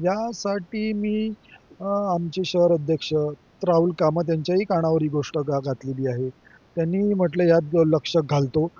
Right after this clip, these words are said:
आणि उद्या आम्ही याच्यावर योग्य ते प्रकारे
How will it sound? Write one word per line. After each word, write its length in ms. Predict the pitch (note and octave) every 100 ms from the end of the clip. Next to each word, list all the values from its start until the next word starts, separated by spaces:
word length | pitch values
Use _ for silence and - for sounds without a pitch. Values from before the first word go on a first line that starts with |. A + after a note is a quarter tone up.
| - - E3+
आणि 160 | G3
उद्या 440 | G3+ D#3+ C#3+ G3+ G#3
आम्ही 360 | G3+ G#3 G3
याच्यावर 640 | E3+ - F#3 F3+ F#3 F#3+
योग्य 600 | F3 E3 D#3 C#3+ C#3 F#3+
ते 260 | F#3+ - A3
प्रकारे 540 | A3+ F#3 F3 E3+ D3+